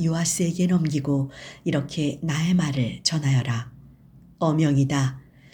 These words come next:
내가 안전하게 전장에서 돌아올 때까지 이 자를 감옥에 가두고 굶어 죽지 않을 정도로 먹여라." 미가야가 말하였다.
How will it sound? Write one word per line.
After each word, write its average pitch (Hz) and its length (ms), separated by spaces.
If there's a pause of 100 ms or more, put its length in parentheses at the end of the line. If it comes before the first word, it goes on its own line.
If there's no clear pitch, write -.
(160)
내가 175 520
안전하게 190 600
전장에서 180 720
돌아올 151 380
때까지 135 600 (400)
이 180 80
자를 143 360
감옥에 170 440
가두고 160 680
굶어 196 360
죽지 185 340
않을 180 360
정도로 143 580
먹여라." 139 580 (880)
미가야가 143 600
말하였다. 135 760